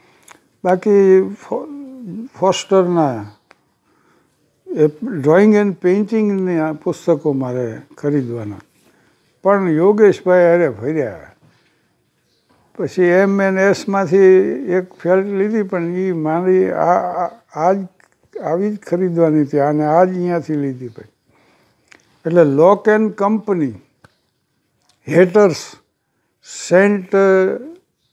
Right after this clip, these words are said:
જેમ્સ સ્ટ્રીટ, લંડન, આવું એક સરનામું ગોત્યું. એ તો જાણીતા એક, એક બાબતના. એટલે ફરતા ફરતા અહીંયા અમે આવ્યા અને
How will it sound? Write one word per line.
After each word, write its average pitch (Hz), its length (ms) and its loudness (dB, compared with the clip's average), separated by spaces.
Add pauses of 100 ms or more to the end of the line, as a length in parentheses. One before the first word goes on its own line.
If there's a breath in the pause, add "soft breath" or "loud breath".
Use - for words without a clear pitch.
(580)
જેમ્સ 170 400 2 (1080)
સ્ટ્રીટ, 185 400 2 (2000)
લંડન, 160 440 2
આવું 185 640 2
એક 170 200 -4 (340)
સરનામું 160 560 -2
ગોત્યું. 147 400 -4
એ 156 40 -2
તો 160 420 2
જાણીતા 190 580 0
એક, 165 320 -2
એક 165 380 -4 (200)
બાબતના. 147 680 -6
એટલે - 1000 -10
ફરતા 185 380 0
ફરતા 170 320 -2
અહીંયા 156 320 -2
અમે 147 180 -6
આવ્યા 143 360 -10 (300)
અને 156 380 -4